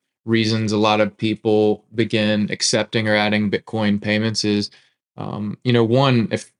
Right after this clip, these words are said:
they're potentially outside of America and they have a good reason to wanna have a more stable currency. But also in America, there are a lot of people who do choose to accept Bitcoin payments and create awareness around that. And it is because they are Bitcoiners and they do believe it is a better money.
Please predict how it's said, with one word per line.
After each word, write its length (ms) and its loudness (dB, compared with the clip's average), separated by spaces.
they're 160 2
potentially 480 0
outside 360 0
of 80 0
America 460 0
and 100 -2
they 80 0
have 140 0
a 40 0
good 200 0
reason 440 0
to 100 -4
wanna 220 0
have 200 -2
a 40 -4
more 220 -2
stable 500 -2
currency. 600 -6
But 260 -4
also 540 2
in 140 4
America, 520 2
there 180 2
are 140 4
a 60 4
lot 200 2
of 140 -2
people 400 0
who 160 2
do 220 0
choose 300 -2
to 140 0
accept 420 -2
Bitcoin 420 -2
payments 440 -2
and 100 -4
create 220 0
awareness 440 0
around 280 0
that. 160 0
And 100 -2
it 120 -2
is 200 2
because 580 -2
they 180 0
are 200 2
Bitcoiners 580 -2
and 100 -2
they 80 0
do 140 0
believe 340 -2
it 60 -4
is 120 -4
a 60 -8
better 260 -2
money. 400 -2